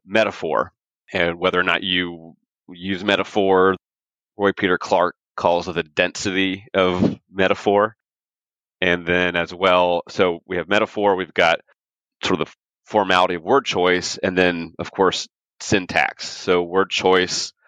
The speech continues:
word order, and even the length of your sentences. Quick example, a lot of typical heavy pieces of information have pretty standard sentence lengths that are roughly eighteen to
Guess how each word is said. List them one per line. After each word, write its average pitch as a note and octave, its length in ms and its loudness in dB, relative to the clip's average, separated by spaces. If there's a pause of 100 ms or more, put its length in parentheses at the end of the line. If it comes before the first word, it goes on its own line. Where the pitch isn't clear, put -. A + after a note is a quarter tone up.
(220)
word G2 300 2
order, E2+ 640 2 (320)
and F#2+ 140 -2
even A2 220 2
the F#2+ 100 2
length F2+ 540 -2
of E2 140 -2
your E2 120 -2
sentences. - 840 -4 (800)
Quick - 160 -4
example, E2+ 560 0
a E2 100 -2
lot D#2+ 220 2
of D#2+ 320 -8 (640)
typical F#2 580 0 (520)
heavy F2+ 460 0
pieces E2+ 460 -6
of E2 100 -8
information F2 680 -2
have E2 560 -2 (340)
pretty A2 400 2 (140)
standard G2 880 0
sentence G#2 380 -2
lengths B2 340 -2
that E2 180 0
are D#2+ 340 2
roughly E2 460 -2
eighteen E2+ 560 -6
to D#2 220 -4